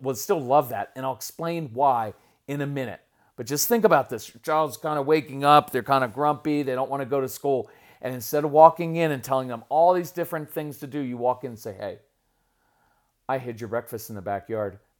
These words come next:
But you can't go forage for it and find it. So, couple quick notes, and I'll get into the reasons I like this. Obviously, make it doable. Don't be a dad like <laughs> me and hide it somewhere so difficult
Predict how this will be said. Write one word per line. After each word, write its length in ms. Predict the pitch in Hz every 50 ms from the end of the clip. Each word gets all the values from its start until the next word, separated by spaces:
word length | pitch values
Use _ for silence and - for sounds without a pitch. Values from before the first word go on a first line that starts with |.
| -
But 60 | 127 107
you 80 | 117
can't 240 | - - 117 104 -
go 100 | 117 107
forage 440 | 101 - - 113 117 117 104 87 -
for 220 | - - 98 92
it 100 | 85 -
and 60 | 107
find 300 | - - 98 95 95 85
it. 100 | - - - _ _ _ _ _ _ _ _ _ _ _ _
So, 440 | _ - - - - 127 95 80 - _ _ _ _ _ _ _ _ _ _ _ _ _ _ _ _
couple 320 | - - 156 151 - 151 -
quick 300 | - - 151 143 - -
notes, 340 | 131 123 117 110 - - - -
and 140 | 120 117 120
I'll 100 | 123 120
get 160 | 117 123 127
into 220 | 120 117 110 117 117
the 60 | 117
reasons 420 | 113 117 113 101 117 113 98 104
I 80 | 101 101
like 260 | 98 98 95 92 _
this. 220 | - 98 - - - _ _ _ _ _ -
Obviously, 680 | 135 143 147 160 151 147 170 170 - - 185 170 160 147 - _ _ _ _ _ -
make 260 | 190 208 220 220 214
it 220 | 196 147 110 - -
doable. 600 | - 123 123 127 127 120 143 139 147 147 143 - _ _ _ _ _ _
Don't 260 | 190 190 214 202 -
be 140 | - 220 208
a 60 | 185
dad 560 | 147 120 107 - 127 120 123 123 135 143 -
like 400 | 143 139 139 - - - 139 135
<laughs> 0 |
me 380 | - 185 151 151 147 139 135 131 _ _ _ -
and 160 | - 143 147
hide 300 | 127 151 160 147 151 147
it 100 | 147 -
somewhere 400 | - - 160 143 139 139 143 139
so 280 | - - - 151 139
difficult 720 | 143 113 - - 135 127 113 - - 147 139 131 135 135 -